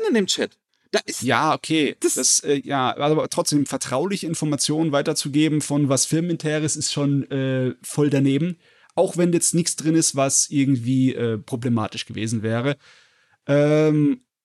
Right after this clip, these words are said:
Speaker 2: aber trotzdem, ja, die Reaktion ist irgendwie so voll überreagiert, ne?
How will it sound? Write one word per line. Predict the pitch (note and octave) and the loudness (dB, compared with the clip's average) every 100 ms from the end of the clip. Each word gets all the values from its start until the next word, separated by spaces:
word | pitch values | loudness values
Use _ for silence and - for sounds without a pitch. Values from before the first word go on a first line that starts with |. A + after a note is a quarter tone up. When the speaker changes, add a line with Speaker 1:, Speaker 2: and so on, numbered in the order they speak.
| _ _ | _ _
Speaker 2:
aber | - B2 A2+ | -8 -8 -8
trotzdem, | - B2+ - G#2+ G2 - | -6 -2 -2 -2 -8 -6
ja, | A2+ A#2 | -4 -2
die | A#2+ | -4
Reaktion | A#2+ C3 - - D3 C#3+ | -2 -2 0 0 2 0
ist | - | 0
irgendwie | B2+ A#2+ A2 | 0 0 0
so | G2+ A2 G#2 - | -2 -4 -6 -12
voll | - - - G3+ | -12 -10 -2 0
überreagiert, | D#3+ D3 B2+ A#2 G#2+ A2 - | 2 0 -2 -4 -8 -10 -6
ne? | A2+ B2 | -6 -6